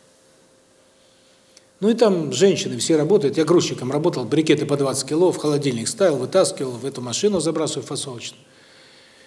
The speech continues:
Вот. И мне через дней пять они говорят: «Серёжа, возьми кусочек масла, запихни, так сказать, пройдёшь». Я говорю: «Нет, что вы, что вы, нет».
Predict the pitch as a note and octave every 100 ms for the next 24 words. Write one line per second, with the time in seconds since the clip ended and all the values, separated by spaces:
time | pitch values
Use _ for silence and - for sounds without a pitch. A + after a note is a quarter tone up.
0 | _ D3+ D3 A#2 - - D#3+ E3 G#3+ G3+
1 | F3 D#3+ - F3 E3+ C#3+ F#3 - G#3 E3+
2 | D#3 D#3 D3+ B2+ - - - A3+ D3 C#3+
3 | F#3+ A3+ B3 G#3+ F3+ - F3 D#3 F3 E3+
4 | C3+ C#3+ A#2+ A2+ D3+ D#3 D3+ F3 F3 C#3
5 | B2 A2 - - G2+ C3+ C#3 A#2 F#2 -
6 | - - A2+ A2+ D3+ G3 - - - F#3
7 | A#2+ - - _ _ _ _ _ - -
8 | - G#3+ C#3+ A2 E3+ G3+